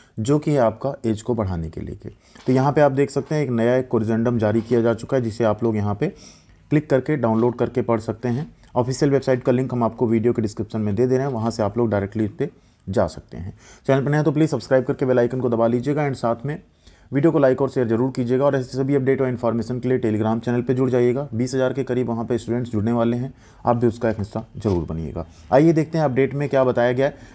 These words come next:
And इसके साथ साथ एक और रास्ता क्लियर हो गया कि जो टेक्नीशियन की वैकेंसी आपकी आने वाली, जो कि बहुत जल्द आएगी,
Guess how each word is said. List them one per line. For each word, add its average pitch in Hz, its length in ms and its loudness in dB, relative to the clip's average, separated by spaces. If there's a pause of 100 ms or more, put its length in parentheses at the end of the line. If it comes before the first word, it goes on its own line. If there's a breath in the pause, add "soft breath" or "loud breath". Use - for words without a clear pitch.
And 139 120 2
इसके 139 180 0
साथ 151 200 0
साथ 156 220 -4
एक 143 140 0
और 135 140 4
रास्ता 131 280 4
क्लियर 131 220 0
हो 123 100 0
गया 139 160 0
कि 139 80 -2
जो 143 80 0
टेक्नीशियन 123 540 -2
की 147 100 0
वैकेंसी 123 460 0
आपकी 123 300 2
आने 117 220 0
वाली, 120 220 2
जो 123 120 0
कि 120 120 -6
बहुत 117 200 0
जल्द 120 220 0
आएगी, 104 300 0